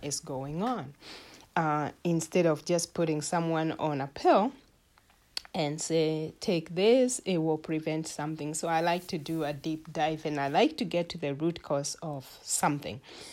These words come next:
Now, we're still talking about, um, risk factors of endometrial cancer. Another risk factor will be inherited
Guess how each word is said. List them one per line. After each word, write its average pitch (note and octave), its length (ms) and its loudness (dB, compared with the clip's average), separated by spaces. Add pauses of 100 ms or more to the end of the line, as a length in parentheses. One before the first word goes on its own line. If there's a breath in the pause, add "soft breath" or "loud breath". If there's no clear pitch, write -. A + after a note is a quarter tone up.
(380 loud breath)
Now, A3+ 200 6
we're C#4+ 160 6
still F#4 240 4
talking B3+ 300 6
about, E3 500 2
um, D#3 360 -2
risk G3 280 0
factors B3 720 -2
of E3 320 0
endometrial D#3 720 -2
cancer. A3+ 600 -2 (400 loud breath)
Another C4 480 8
risk B3+ 320 2
factor G#3+ 480 2
will G3 180 6
be D#3 160 2 (100)
inherited G#3+ 880 2